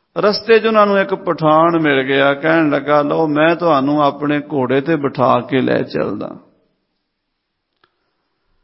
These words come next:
ਰਾਤ ਨੂੰ ਇੱਕ ਸਰਾਂ ਦੇ ਵਿੱਚ ਸੌਂ ਗਏ।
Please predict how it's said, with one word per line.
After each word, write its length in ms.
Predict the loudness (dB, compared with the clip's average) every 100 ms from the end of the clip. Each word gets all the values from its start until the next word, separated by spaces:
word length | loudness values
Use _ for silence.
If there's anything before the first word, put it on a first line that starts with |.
| _ _ _ _ _ 0
ਰਾਤ 380 | 2 4 4 2
ਨੂੰ 260 | -2 0
ਇੱਕ 420 | 2 0 0 0 0
ਸਰਾਂ 600 | -2 0 2 4 4 2
ਦੇ 180 | 2
ਵਿੱਚ 380 | 2 2 0 -2 -2 0 -2 -6 -14 _ _ _ _ _ _
ਸੌਂ 460 | -16 -4 0 2 2
ਗਏ। 400 | 4 4 2 -2